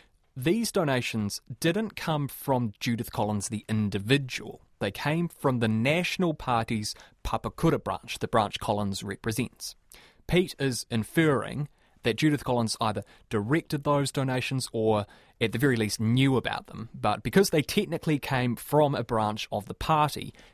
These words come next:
we can't unequivocally say they came from Collins herself, which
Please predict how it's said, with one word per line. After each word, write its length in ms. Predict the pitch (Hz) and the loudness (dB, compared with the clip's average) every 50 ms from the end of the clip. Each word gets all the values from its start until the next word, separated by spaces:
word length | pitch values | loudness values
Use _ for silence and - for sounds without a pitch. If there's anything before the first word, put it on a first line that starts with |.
| _ | _
we 160 | - 120 110 101 | -2 -2 -2 -2
can't 560 | - - - - 156 170 170 180 185 - - - _ _ _ | -2 -4 0 2 2 4 4 2 0 -4 -10 -12 _ _ _
unequivocally 680 | - 147 151 160 151 - - 160 123 127 - - 135 123 | 0 2 2 2 0 0 0 0 0 0 -2 -2 -2 -2
say 460 | - - - 101 95 98 101 107 113 - _ - _ _ _ _ - | 0 0 0 -2 -2 -2 -4 -6 -8 -10 _ -20 _ _ _ _ -2
they 140 | - 104 | 0 0
came 500 | 101 - - - 131 123 127 127 123 127 - | 0 -2 -4 -2 -2 0 0 0 0 -2 -6
from 380 | - - - - 127 113 113 113 | -10 -10 -4 -2 0 0 0 -2
Collins 600 | - - - 110 101 104 98 101 101 - - - _ _ | -4 -4 -2 -2 0 0 -2 -2 -4 -6 -8 -10 _ _
herself, 500 | - 110 98 - - - - - - - - - _ _ _ _ _ _ _ _ _ _ _ _ | -6 -4 -2 -2 -2 -4 -6 -10 -14 -20 -20 -20 _ _ _ _ _ _ _ _ _ _ _ _
which 440 | - 110 104 - - - - - - | -6 -4 -4 -4 -4 -6 -6 -6 -10